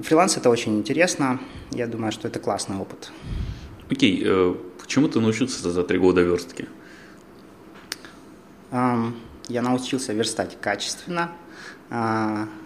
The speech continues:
Speaker 1: обращать внимание на детали, ам, научился рисовать дизайны,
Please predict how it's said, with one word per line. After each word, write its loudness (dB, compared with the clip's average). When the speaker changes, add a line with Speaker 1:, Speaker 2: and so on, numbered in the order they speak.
Speaker 1:
обращать 2
внимание 4
на -2
детали, 0
ам, -4
научился -6
рисовать -2
дизайны, 2